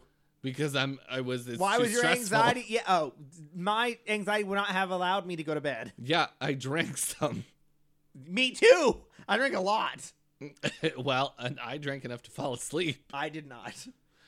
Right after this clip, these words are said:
Speaker 2: Even
Speaker 1: Because
Speaker 2: though
Speaker 1: I didn't
Speaker 2: somehow
Speaker 1: watch The Things. I was like, "I'm gonna watch horror movies."
Speaker 2: Oh, I watched The Things.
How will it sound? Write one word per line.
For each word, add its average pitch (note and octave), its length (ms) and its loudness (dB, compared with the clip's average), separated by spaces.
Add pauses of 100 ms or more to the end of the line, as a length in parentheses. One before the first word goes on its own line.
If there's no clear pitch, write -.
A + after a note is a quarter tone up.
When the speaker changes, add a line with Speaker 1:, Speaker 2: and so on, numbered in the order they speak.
(140)
Speaker 2:
Even F3 220 0
Speaker 1:
Because G#3 180 4
Speaker 2:
though - 60 2
Speaker 1:
I F#3 60 8
didn't F#3 140 6
Speaker 2:
somehow D3+ 120 2
Speaker 1:
watch D3 220 2
The B2+ 100 -6
Things. C#3+ 400 -8
I B2 100 -4
was A#2 180 -4
like, G#2+ 280 -8
"I'm F#3+ 260 -10
gonna A2+ 160 -10
watch D3 300 -8
horror E3 340 -8
movies." A2 460 -8
Speaker 2:
Oh, D3 400 -2
I E3 160 -4
watched E3 320 -6
The C3 80 -14
Things. F#2+ 480 -20